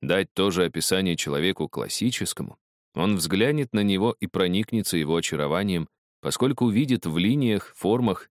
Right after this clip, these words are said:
и символах потрясающее богатство внутренней формы.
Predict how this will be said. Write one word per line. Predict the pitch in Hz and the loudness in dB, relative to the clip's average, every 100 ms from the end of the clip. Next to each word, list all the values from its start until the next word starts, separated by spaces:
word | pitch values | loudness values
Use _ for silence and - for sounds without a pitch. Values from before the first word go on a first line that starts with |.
| - | -8
и | 76 | -4
символах | - 104 131 101 87 - | -2 0 2 2 0 -2
потрясающее | - 82 - 92 127 120 - 90 | -4 -2 0 0 0 0 -2 -2
богатство | 73 71 82 - - 92 | -2 0 -2 -2 -2 -2
внутренней | 71 67 82 90 101 | -2 -6 -4 -4 -2
формы. | 139 147 107 | 0 0 -2